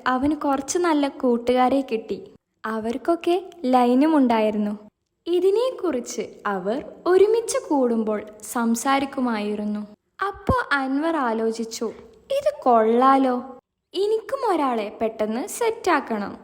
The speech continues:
അപ്പത്തിനും അവർ നല്ല ഹൈറ്റും ഗ്ലാമറുമുള്ള ചെറുപ്പക്കാരനായി മാറിയിരുന്നു.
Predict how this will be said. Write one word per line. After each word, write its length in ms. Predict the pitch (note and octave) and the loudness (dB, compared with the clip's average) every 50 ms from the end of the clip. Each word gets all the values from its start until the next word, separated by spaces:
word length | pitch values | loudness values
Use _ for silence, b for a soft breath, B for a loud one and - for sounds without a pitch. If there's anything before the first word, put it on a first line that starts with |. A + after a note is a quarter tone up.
| - _ - | -14 _ -10
അപ്പത്തിനും 580 | B3+ B3 - - F#4+ F#4+ F#4+ G#4+ A4 A#4 A#4+ A4+ - - | -10 -6 -4 -4 -2 2 4 2 2 2 0 -2 0 0
അവർ 280 | D4+ D4+ D4 D4+ D4+ | 0 2 0 -2 -2
നല്ല 360 | D4+ D4+ D4 C4 B3+ B3+ C4 | -2 0 0 0 -2 -2 -4
ഹൈറ്റും 680 | C4+ B3+ A#3+ B3 A#3 A3+ A3+ - - - D4+ D4+ C4 - - | -4 -4 -4 -4 -4 -4 -6 -8 -6 -2 -2 -2 -2 -2 -4
ഗ്ലാമറുമുള്ള 880 | A3+ A#3+ A#3 A3+ A3+ A3+ B3 C4 D4 D#4 D#4+ D#4 D4+ C#4+ C4+ C4 B3+ | -2 -2 0 2 2 2 2 2 2 2 2 2 2 2 0 0 -2
ചെറുപ്പക്കാരനായി 1000 | - - - B3+ A#3 A#3 A3+ - A#3+ A#3+ A#3+ C4+ C4 C4 C4+ C4+ C#4 C4 B3+ B3+ | -4 -6 -4 -2 -2 -4 -2 -4 -4 -4 0 0 0 0 2 0 0 0 0 2
മാറിയിരുന്നു. 720 | A#3+ A#3 A3+ G#3+ G#3 G#3 G#3+ G#3+ A3 A3 A3 G#3+ G#3+ G#3 | 0 0 0 0 0 -2 -2 0 0 -2 -2 -2 -4 -4